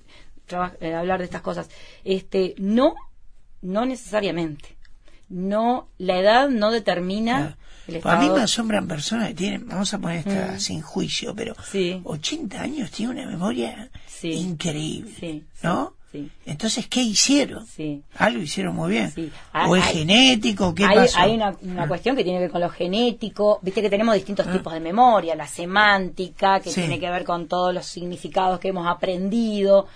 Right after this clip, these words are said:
Speaker 1: este, la memoria anecdótica, que tiene que ver con todas las narraciones de nuestra vida, la, la, la motriz, ¿no? De, de
Speaker 2: Sí.
Speaker 1: cómo aprendemos a hacer las cosas. Este, todos somos buenos en unas u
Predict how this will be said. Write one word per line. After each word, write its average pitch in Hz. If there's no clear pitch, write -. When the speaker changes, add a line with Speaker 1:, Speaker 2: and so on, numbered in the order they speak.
Speaker 1:
este, 185
la 180
memoria 185
anecdótica, 185
que 175
tiene 180
que 185
ver 190
con 185
todas 190
las 180
narraciones 180
de 190
nuestra 185
vida, 208
la, 180
la, 160
la 170
motriz, 254
¿no? 214
De, 185
de 196
Speaker 2:
Sí. 196
Speaker 1:
cómo 190
aprendemos 180
a 180
hacer 185
las 175
cosas. 240
Este, 196
todos 359
somos 277
buenos 226
en 202
unas 226
u 175